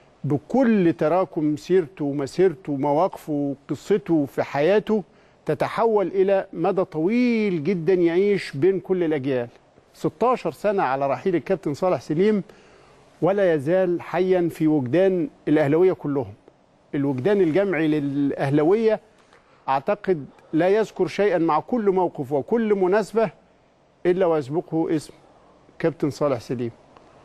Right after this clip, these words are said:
شباب كتير حتى في السوشيال ميديا في العشرينات وفي الثلاثينات لم يعاصروا كابتن صالح سليم، لكن بالنسبة لهم صالح سليم رمز وقيمة كبيرة.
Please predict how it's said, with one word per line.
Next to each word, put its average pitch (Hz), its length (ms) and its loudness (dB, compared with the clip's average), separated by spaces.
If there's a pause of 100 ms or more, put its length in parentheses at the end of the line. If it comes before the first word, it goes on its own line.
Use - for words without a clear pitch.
(240)
شباب 170 360 0 (120)
كتير 196 420 0
حتى 185 420 -6
في - 120 -10
السوشيال 160 600 0
ميديا 185 320 2 (520)
في - 120 -2
العشرينات 156 580 0
وفي 156 140 -2
الثلاثينات 156 600 0 (100)
لم 190 180 2
يعاصروا 170 480 0
كابتن 160 280 -4
صالح 151 280 -2
سليم، 170 360 0 (140)
لكن 147 280 -6
بالنسبة 151 420 0
لهم 156 160 0
صالح 156 280 -2
سليم 165 420 0 (380)
رمز 156 300 0
وقيمة 147 420 0
كبيرة. 127 460 -4